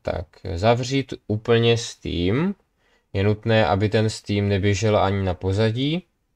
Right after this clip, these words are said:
Eh, proto je třeba důvod, proč já Steam otevírám i přes příkazák, že v momentě, kdy já Steam vypínám, tak vidím opravdu, že se vypl. Tady vlastně vidím přímo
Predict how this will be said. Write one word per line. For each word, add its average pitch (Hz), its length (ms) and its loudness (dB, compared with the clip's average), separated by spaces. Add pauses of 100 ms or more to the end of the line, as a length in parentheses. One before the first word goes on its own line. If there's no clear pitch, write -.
(880)
Eh, 90 420 -2
proto 98 220 -4
je 92 60 -4
třeba 101 240 -4
důvod, 95 320 0
proč - 320 -6
já 90 340 2
Steam 92 340 -6
otevírám 92 580 -2
i 87 60 -10
přes - 220 -6
příkazák, 120 600 0
že 101 120 0
v 90 60 -4
momentě, 104 680 0
kdy 101 120 0
já 95 120 2
Steam 95 260 -6
vypínám, 98 400 0
tak 92 160 -4
vidím 90 260 -2
opravdu, 92 400 2
že 98 120 -2
se - 180 -8
vypl. 104 440 0
Tady 87 240 -6
vlastně 85 260 -6
vidím 85 240 -4
přímo 90 360 -6